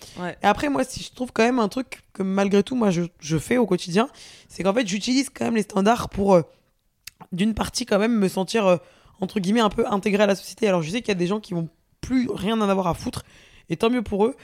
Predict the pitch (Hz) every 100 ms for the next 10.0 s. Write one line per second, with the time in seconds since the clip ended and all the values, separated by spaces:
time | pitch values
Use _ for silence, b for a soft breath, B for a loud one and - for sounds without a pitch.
0 | b b 185 240 247 208 196 208 202 196
1 | 196 240 - 226 208 196 226 175 202 202
2 | - 180 185 196 202 151 - _ _ -
3 | 208 190 208 196 - 220 220 254 - b
4 | b _ 208 247 240 - B - 208 208
5 | 214 247 214 214 - - _ _ - 262
6 | 214 240 226 220 220 208 - 180 180 208
7 | 185 170 - - 180 156 202 180 220 -
8 | 190 196 180 170 202 196 208 196 - 196
9 | 190 180 165 - 185 233 - - 185 214